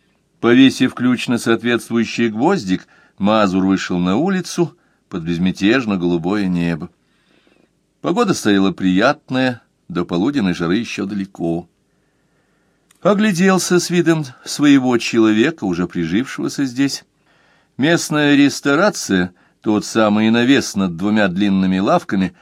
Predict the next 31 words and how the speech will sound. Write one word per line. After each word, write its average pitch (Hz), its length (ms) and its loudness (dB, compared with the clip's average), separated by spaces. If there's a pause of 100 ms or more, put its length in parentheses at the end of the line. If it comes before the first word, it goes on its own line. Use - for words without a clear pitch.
(300)
уже 120 260 -2
приступила 107 560 -4
к - 60 -10
работе. 85 580 -2 (420)
В - 100 -20
торце 117 520 0
ее 98 180 2
дымила 98 380 2
железная 95 580 0
печка, 135 760 0
на 101 140 -2
которой 98 280 -2
шкварчало 107 800 0
не 92 120 0
меньше 101 380 -2
полудюжины 92 580 -2
сковородок 101 720 0 (480)
и 87 100 -4
парочка 135 480 -2
кастрюль, 92 640 -2 (400)
распространявших 101 1040 -2
не 104 100 -2
самые 110 440 0
аппетитные 101 640 -4
на 98 100 0
свете, 98 520 -2 (320)
но 139 120 -6
все 131 160 -4
же 117 140 0
приятные 113 640 0
запахи, 90 500 -4